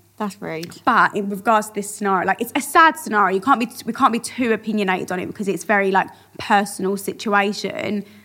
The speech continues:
Speaker 2: overly personal. 'Cause I find that marriage is a huge, huge thing. And being a sister and you're seeing your siblings get married, it's a massive thing. Like, you helped your sister out so much with her wedding. Like,
Speaker 1: Yeah.
Speaker 2: you fully, like,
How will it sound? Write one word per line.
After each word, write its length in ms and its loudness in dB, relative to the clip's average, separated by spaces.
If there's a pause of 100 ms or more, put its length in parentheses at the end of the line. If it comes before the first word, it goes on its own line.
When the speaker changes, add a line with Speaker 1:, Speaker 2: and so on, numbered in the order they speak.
(300)
Speaker 2:
overly 320 4
personal. 420 0
'Cause 100 -8
I 20 -6
find 340 4
that 220 0 (220)
marriage 420 2
is 60 -4
a 40 -2
huge, 640 -2
huge 240 -2
thing. 300 -2
And 160 -2
being 180 0
a 60 0
sister 420 -6
and 340 2
you're 220 -2
seeing 220 -2
your 80 -2
siblings 360 -4
get 140 -6
married, 240 0
it's 140 -6
a 20 -2
massive 400 0
thing. 260 0
Like, 200 4 (260)
you 140 4
helped 240 2
your 60 -8
sister 220 -4
out 120 0
so 240 2
much 200 0
with 120 -10
her 180 2
wedding. 480 -2
Like, 100 0
Speaker 1:
Yeah. 200 0
Speaker 2:
you 60 -8
fully, 240 0
like, 140 2